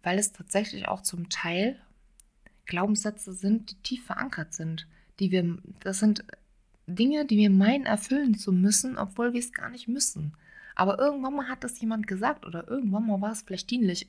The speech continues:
sich irgendwo durchzubeißen. Heißt aber nicht, dass es das komplette Leben sein muss und dass dieser Glaubenssatz, ähm, ständig da sein muss und da sein wird. Aber dazu könnte man jetzt auch ein anderes Thema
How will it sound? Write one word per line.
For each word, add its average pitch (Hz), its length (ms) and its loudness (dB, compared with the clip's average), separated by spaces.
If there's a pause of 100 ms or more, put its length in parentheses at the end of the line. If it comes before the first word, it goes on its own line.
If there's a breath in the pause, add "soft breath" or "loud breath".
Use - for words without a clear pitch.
sich - 220 -8
irgendwo 190 260 2
durchzubeißen. 170 880 -4 (440 loud breath)
Heißt 196 220 0
aber 165 140 -4
nicht, 202 260 2
dass - 160 -10
es - 240 -10 (340)
das - 180 -4
komplette 156 400 -6
Leben 160 440 -2 (540 soft breath)
sein 185 340 6
muss 165 280 4
und 165 220 -4 (120)
dass 156 180 -4
dieser 156 500 -6 (100)
Glaubenssatz, 170 760 -6
ähm, 160 300 -6 (540)
ständig 160 460 -2
da 185 200 0
sein 135 260 -4
muss 143 280 -4
und 151 320 -6 (280 soft breath)
da 147 160 -2
sein 156 280 2
wird. 175 320 0 (540 soft breath)
Aber 156 180 2
dazu 165 540 -2
könnte 185 320 -2
man 170 120 -6
jetzt 170 160 -10
auch 160 120 -12
ein 160 80 -8
anderes 180 340 -8
Thema 190 420 2